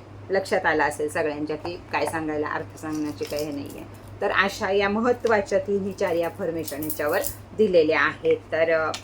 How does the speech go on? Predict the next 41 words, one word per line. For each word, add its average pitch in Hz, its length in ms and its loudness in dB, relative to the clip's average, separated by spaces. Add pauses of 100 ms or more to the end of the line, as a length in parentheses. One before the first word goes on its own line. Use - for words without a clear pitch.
(280)
आपण 214 340 4
नवीन 214 340 2
प्रोडक्ट्स 202 460 2
आहे 185 300 2
म्हणून 170 360 -4
आज 170 300 2
उद्या 170 220 2
दोन 170 180 2
तीन 165 220 -4
दिवस 160 320 2
मी 175 100 -8
ऑफरमध्ये 160 560 2
ह्याला 156 200 2
ठेवणार 165 400 2
आहे. 151 200 2
सगळेजण 151 380 -2
म्हणतात, 160 300 -4
"तीन 160 280 -4
दिवस 156 240 0
तरी 160 120 -2
ऑफर 156 280 -2
ठेवत 160 280 0
जा," 147 200 -2 (360)
म्हणून 180 200 -2
तीन 185 280 0
दिवस 185 240 0
ऑफरमध्ये 165 540 2
ह्याला 160 200 0
ठेवत 160 420 0
आहे. 147 240 0 (340)
तर 170 80 -2
ज्यांना 196 320 2
हवा 185 260 4
आहे 165 100 4
त्यांनी 165 240 -2
वरती 165 280 0
दिलेल्या 165 360 2
नंबरवरती 151 640 -2
माझ्याशी 151 400 -2
संपर्क 147 420 -4
साधा 156 360 -2